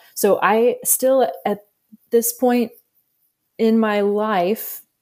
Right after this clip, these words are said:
I, let me think to make sure this is correct, I have never taken a choral methods course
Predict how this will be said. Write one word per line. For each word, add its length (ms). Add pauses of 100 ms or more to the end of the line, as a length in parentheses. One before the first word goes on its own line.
(140)
I, 60
let 220
me 160
think 280
to 60
make 140
sure 120
this 120
is 100
correct, 500
I 140
have 240
never 480
taken 460
a 80
choral 280
methods 360
course 400